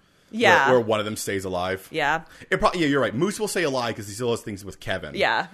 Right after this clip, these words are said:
Speaker 1: and
Speaker 2: But
Speaker 1: Midge
Speaker 2: Midge
Speaker 1: was just introduced.
Speaker 2: Oh, man. This, this, this, this hur-, this irked me for some weird reason.
Speaker 1: It
Speaker 2: It felt unnecessarily, quote unquote, shocking.
Speaker 1: Yeah.
Speaker 2: Like, here's,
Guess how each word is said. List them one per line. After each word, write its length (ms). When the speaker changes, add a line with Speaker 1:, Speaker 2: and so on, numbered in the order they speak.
Speaker 1:
and 120
Speaker 2:
But 140
Speaker 1:
Midge 320
Speaker 2:
Midge 40
Speaker 1:
was 340
just 280
introduced. 640
Speaker 2:
Oh, 160
man. 540
This, 340
this, 320
this, 320
this 460
hur-, 320
this 260
irked 260
me 120
for 240
some 420
weird 300
reason. 420
Speaker 1:
It 120
Speaker 2:
It 100
felt 280
unnecessarily, 1120
quote 180
unquote, 300
shocking. 840
Speaker 1:
Yeah. 380
Speaker 2:
Like, 240
here's, 560